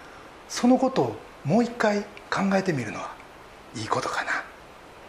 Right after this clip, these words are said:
と思います。お金の取り扱いは、まずイエスの言う通りにしてみる。それでも迷っ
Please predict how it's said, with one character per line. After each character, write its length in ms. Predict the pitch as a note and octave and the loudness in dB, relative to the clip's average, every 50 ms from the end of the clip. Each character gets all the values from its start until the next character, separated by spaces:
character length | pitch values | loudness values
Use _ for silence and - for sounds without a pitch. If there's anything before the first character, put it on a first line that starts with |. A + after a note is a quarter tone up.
| - - - | -20 -14 -8
と 100 | - C3 | -6 -4
思 180 | A#2+ G2+ F2+ F2 | -4 -4 -6 -8
い 60 | - | -10
ま 120 | - - | -10 -12
す。 180 | - - - - - - - - - - - - - - - - - - - - - - - - - - - - | -12 -12 -14 -16 -16 -20 -20 -20 -20 -20 -20 -20 -20 -20 -20 -20 -20 -20 -20 -18 -18 -18 -16 -16 -16 -16 -6 0
お 60 | - - | 2 2
金 280 | - - C#3+ C#3 C#3 | 4 4 4 2 4
の 200 | D3+ E3+ F3 F3+ - - - - - - | 4 4 2 0 -2 -8 -14 -14 -12 -8
取 180 | - - G#2 | -6 -6 -4
り 60 | G2+ G2 | -2 -2
扱 340 | F#2+ - - - - - | -4 -4 -4 -4 -4 -4
い 60 | G2+ F#2 | -4 -4
は、 200 | F#2+ - - - - - - - - - - - - | -6 -6 -8 -8 -12 -16 -18 -18 -18 -20 -18 -14 -6
ま 200 | C#3+ D#3 G3+ A#3 | -2 0 2 2
ず 220 | A#3 - - C3+ - - - - - - - - - G#3+ | 2 -2 -6 -8 -10 -14 -18 -20 -20 -20 -20 -8 0 2
イ 80 | A#3+ | 4
エ 160 | B3+ B3 G#3+ F3+ | 6 6 4 2
ス 180 | - - - | 0 0 0
の 220 | D3+ C#3 B2+ B2+ C3+ | 0 0 0 2 2
言 260 | D#3 G3+ A#3 A#3+ A#3+ | 2 4 4 4 2
う 40 | A#3+ | 0
通 340 | - - A#3+ A#3 A3 F3+ D3+ | 0 2 4 4 4 4 2
り 60 | C3+ | 2
に 240 | B2 A#2+ B2 C#3+ D3+ - | 0 0 0 -2 -2 0
し 140 | - - | 0 0
て 160 | - - - - | 0 0 -2 -4
み 100 | - - | -4 -8
る。 100 | - - - - - - - - - - - - - - - - - - - - - - - - | -10 -12 -14 -16 -20 -20 -20 -20 -20 -20 -20 -20 -20 -20 -20 -20 -20 -18 -16 -14 -14 -12 -8 -2
そ 180 | - - - C#4+ | 2 4 4 4
れ 80 | D4 | 4
で 80 | D4 D4 | 4 4
も 120 | B3 E3 | 4 4
迷 140 | D3+ F#3 | 4 4
っ 40 | G3 | 2